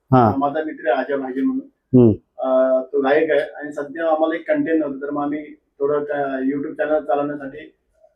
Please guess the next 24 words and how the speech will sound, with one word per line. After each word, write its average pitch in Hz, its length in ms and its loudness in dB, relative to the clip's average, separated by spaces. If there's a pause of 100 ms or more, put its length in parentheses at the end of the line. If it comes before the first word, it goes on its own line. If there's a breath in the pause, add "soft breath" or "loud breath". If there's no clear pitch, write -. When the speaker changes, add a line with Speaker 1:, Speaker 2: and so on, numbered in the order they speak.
(140)
Speaker 2:
ते 139 80 -4
कंटेंट 139 300 0
घेतले, 131 280 -2
गाणे 127 380 -4
वगैरे, 123 200 -6 (540)
Speaker 1:
हम्म. 117 220 2
Speaker 2:
गणपतीचे 131 400 -2
सॉन्ग 127 220 -10
वगैरे. 120 180 -12
Speaker 1:
चांगलं 110 520 2
आहे. 123 100 10
आपल्या 127 240 6
या 127 60 10
मित्राच्या 131 460 8
YouTube 135 380 8
चॅनलला 139 320 8
पण 135 180 8
नक्की, 135 520 8
अ, 139 220 10
तुम्ही 135 360 8
सबस्क्राईब 135 480 6
करा, 143 320 6
फॉलो 135 340 8
करा. 143 280 8